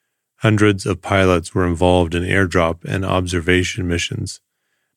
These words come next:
making dozens of sorties a day for several months. Helattack is the use of helicopters to combat wildland fires.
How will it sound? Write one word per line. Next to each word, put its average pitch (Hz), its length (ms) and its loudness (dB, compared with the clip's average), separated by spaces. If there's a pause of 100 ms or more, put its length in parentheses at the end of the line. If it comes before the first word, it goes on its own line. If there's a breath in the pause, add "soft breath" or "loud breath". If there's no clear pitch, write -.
making 98 360 2
dozens 98 480 2
of 92 140 -2
sorties 90 720 4
a 104 80 -2
day 90 360 2
for 87 180 -4
several 85 380 0
months. 87 440 -6 (1700)
Helattack 104 580 2
is 92 140 0
the 92 80 2
use 92 340 2
of 85 120 -2
helicopters 95 760 2
to - 100 -12
combat 92 540 0
wildland 90 680 0
fires. 87 500 -2